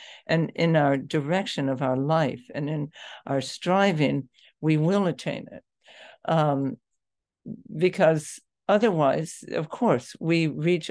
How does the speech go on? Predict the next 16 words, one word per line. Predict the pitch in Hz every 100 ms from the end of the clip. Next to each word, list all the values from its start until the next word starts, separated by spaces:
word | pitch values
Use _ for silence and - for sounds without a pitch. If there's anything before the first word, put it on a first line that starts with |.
| 165
Allah's | 156 147 156
mercy, | 160 180 - 139
but | 160 135 - - - -
even | 208 226
in | 208 185
Allah's | 170 165 156 180
mercy, | 190 226 - 120
there | 123 156 147
are |
degrees | 139 143 156 170 190 190 - -
and | 165 147
degrees, | 151 160 196 - 127 - -
and | 151 143 139
the, | 131 -
the | 147
lovers | 143 135 135 180 180 131 131